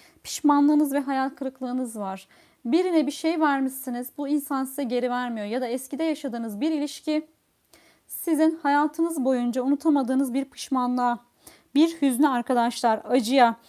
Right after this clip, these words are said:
Bunu hatırladıkça, e, kendinize büyük bir acı veya büyük bir, e, üzüntü hissediyorsunuz.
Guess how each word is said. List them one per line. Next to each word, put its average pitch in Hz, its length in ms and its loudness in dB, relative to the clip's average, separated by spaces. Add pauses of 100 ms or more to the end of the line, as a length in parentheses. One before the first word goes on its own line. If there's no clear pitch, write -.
(300)
Bunu 370 220 -2
hatırladıkça, 359 800 -2
e, 240 520 -6
kendinize 302 640 2
büyük 330 240 -2
bir 269 180 -4
acı 277 200 0
veya 269 280 2
büyük 277 280 -2
bir, 269 160 -2 (520)
e, 226 140 -2
üzüntü 311 440 4
hissediyorsunuz. 220 960 -4